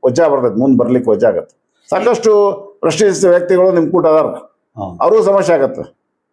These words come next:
Speaker 1: ನಾಳೆ ಏನಪ್ಪಾ ಇದು ನಾವ್ ಎಂತಲ್ಲಿ
Speaker 2: ಇವ್ರಿಗೆ
Speaker 1: ಹೋದ್ವಿ
Speaker 2: ಸುಮ್ಮನೆ ಬೆಂಬಲ ಕೊಟ್ವಲ್ಲಪ್ಪ ಅಂತ.
Speaker 1: ಅಂತ ಹಿಂಗ್ ಆಗ್ತೈತಿ. ಈಗ ನಾಳೆ ಈಗ ಯಜ್ಞ ಗದ್ನ ಇವು ನಾವೇನ್ ವಿಚಾರ
Speaker 2: ಸಿಕ್ಕಾಪಟ್ಟೆ ದುಡ್ಡು ಕಲೆಕ್ಟ್
Speaker 1: ಸ್ವಲ್ಪ ಕಲೆಕ್ಟ್
Speaker 2: ಮಾಡಕತ್ತಾರ.
Speaker 1: ಮಾಡಕತ್ತೀರಿ, ಮಾಡ್ರಿ, ದುಡ್ಡು
Speaker 2: ಹ್ಮ್.
Speaker 1: ಕಲೆಕ್ಟ್ ಮಾಡ್ರಿ, ಮಾಡ್ರಿ. ಅದ್ರ ಡಿಸ್ಪ್ಯೂಟೆಡ್
Speaker 2: ಈ
Speaker 1: ಲೈನ್
Speaker 2: ದುಡ್ಡು
Speaker 1: ಬೇಡ.
Speaker 2: ಸಾರ್ವಜನಿಕವಾಗಿ ದುಡ್ಡು ಕಲೆಕ್ಟ್ ಮಾಡಿದಾಗ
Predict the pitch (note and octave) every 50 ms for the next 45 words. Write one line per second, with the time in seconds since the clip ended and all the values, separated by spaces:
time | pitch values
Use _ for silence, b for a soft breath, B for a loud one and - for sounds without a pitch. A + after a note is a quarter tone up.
0 | _ _ - D3+ E3 D#3+ E3 F3+ F#3 E3+ E3 F3 E3 E3 E3 E3 E3 D#3 D3+ D3+
1 | D#3 D3+ E3 D#3 D3+ D3 D#3 C#3+ C#3 C#3+ C#3+ C#3 C#3 - F#3+ G3+ G3+ - F3 E3+
2 | E3+ F3 E3+ F3 E3+ E3+ E3 D#3 D3+ D3 D3 - - D3 C#3 C3 C3 B2+ D3+ D#3
3 | D#3+ C#3+ C#3+ D3+ E3 F3+ E3+ E3 D#3+ C#3+ C#3 B2+ - - - - D#3+ E3 E3 D#3+
4 | D#3+ F3 F#3 E3+ E3 D#3+ D#3 D#3 D#3 D3+ D3 D3 D3+ D3+ D#3+ F3+ F#3 E3+ E3 D#3+
5 | D#3+ E3 E3 D#3 D#3 D3+ D3 C#3+ C#3+ D3+ D#3 D3+ C#3+ B2+ B2+ B2+ E3 E3 E3+ E3
6 | - - G3+ F3+ F#3+ E3 - F#3+ F#3 - - F#3 F3 F3 F3 G3+ F3 G#3 G3 F#3+
7 | D3+ - G3+ G#3+ A3 - - F#3+ F3+ F3 D3 D#3 C#3+ - D3 D3+ D3+ E3+ A3+ B3+
8 | A3+ E3+ A#2+ F#2 - - E3+ E3+ - E3+ E3 D#3+ D3+ D3 D3 D3 C#3 C3+ C3+ A#2+
9 | A#2+ B2 B2 A#2 A#2 A#2+ B2 A#2+ - G#2+ D3 F#3+ G3 F#3 - - - _ _ _
10 | _ _ _ _ _ _ _ _ _ - E2+ A2 C#3 D3 D3+ E3+ A#3 A3 A3+ G#3+
11 | F#3+ F#3+ F#3+ G3 F#3+ F#3+ F#3+ F3+ E3+ E3+ F3 E3+ E3 D3+ A2+ - E3+ F3 G3 A3
12 | A3 A#3 A#3 A3+ A3+ A3+ G#3+ F#3+ E3+ G3+ G3+ A3 G#3+ - G3 G3+ G3+ - - F#3+
13 | G3 F#3+ F#3 F#3+ F#3